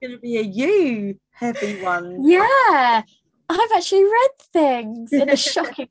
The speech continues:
Speaker 2: turn of events. <laughs> Not that much, like, compared to your, your list last month. Still not as much,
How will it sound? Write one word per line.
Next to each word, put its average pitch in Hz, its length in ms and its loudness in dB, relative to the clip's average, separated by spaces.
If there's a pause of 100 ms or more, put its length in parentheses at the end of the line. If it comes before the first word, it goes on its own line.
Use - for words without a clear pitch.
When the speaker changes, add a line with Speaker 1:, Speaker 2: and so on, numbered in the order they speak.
Speaker 2:
turn 302 240 4
of 294 200 4
events. 262 580 -4
<laughs> - 800 -2
Not 392 120 0
that 302 140 0
much, 185 460 0
like, - 160 -2 (140)
compared 311 300 2
to - 120 -6
your, 240 240 -2 (120)
your 254 200 0
list 226 260 -6
last 214 300 -2
month. - 340 -16 (420)
Still 302 280 -2
not 233 180 0
as 190 100 -6
much, - 440 -10